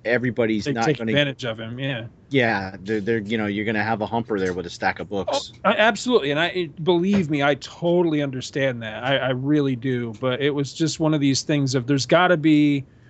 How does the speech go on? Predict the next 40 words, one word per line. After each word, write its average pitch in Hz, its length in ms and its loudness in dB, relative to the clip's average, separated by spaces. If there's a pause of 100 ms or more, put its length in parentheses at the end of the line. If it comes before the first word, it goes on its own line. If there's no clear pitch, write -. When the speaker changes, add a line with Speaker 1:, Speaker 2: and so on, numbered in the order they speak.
(400)
Speaker 2:
there's 165 260 0
Speaker 1:
I 208 80 8
mean, - 20 6
Speaker 2:
gotta 196 140 4
be 165 160 2
a 190 60 8
Speaker 1:
because 143 80 -2
we 208 160 4
saw 214 240 6
a 175 40 6
guy, 156 500 6
I 151 100 4
don't 180 120 0
know 170 160 2
if 135 200 0
you 147 80 -2
noticed 151 360 0
when 120 140 -4
we 131 120 -2
were 139 260 -2
at, 107 200 0 (560)
uh, 113 200 0
when 110 640 0
Kevin 139 300 0
McGuire, 131 640 2 (100)
uh, 90 100 -14 (280)
I, 123 240 4 (380)
at 120 200 2
one 156 180 2
point, 151 360 0
while 120 320 2
I 117 60 -4
think 151 220 -6
we 147 80 -2
were 123 140 -2
looking 127 260 -2
at 104 80 -4
s-, - 220 -14 (220)
something 131 260 -4
else, 135 320 0